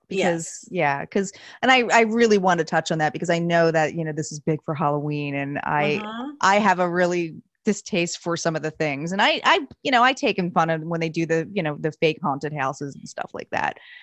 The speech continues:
Speaker 1: Um, you know, we all like to have those little scares, but
Speaker 2: Yep.
Speaker 1: when it comes to actually going to some of these places, there needs to be a respect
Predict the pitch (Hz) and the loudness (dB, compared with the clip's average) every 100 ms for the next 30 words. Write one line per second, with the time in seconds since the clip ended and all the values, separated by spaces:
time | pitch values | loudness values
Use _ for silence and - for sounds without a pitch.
0 | - - - 151 127 107 156 127 160 175 | -20 -4 0 2 0 -4 -4 -4 -4 0
1 | 175 165 151 165 143 143 139 - - 139 | 2 2 -2 -2 -2 -2 -8 -8 -10 -8
2 | - 135 87 - 151 170 156 269 349 - | -6 -6 -6 -6 -8 0 2 2 -2 -8
3 | _ - 202 202 190 - 220 214 - 175 | _ -4 2 2 2 2 2 2 0 0
4 | 170 - 170 160 160 - 170 160 156 156 | 0 -2 -4 -4 -6 -2 0 0 -4 -8
5 | 151 151 143 - 143 - 147 - 151 147 | -8 -8 -10 -6 -6 -6 -10 -8 -8 -6
6 | 147 143 143 143 147 - 143 | -6 -6 -6 -6 -6 -4 -4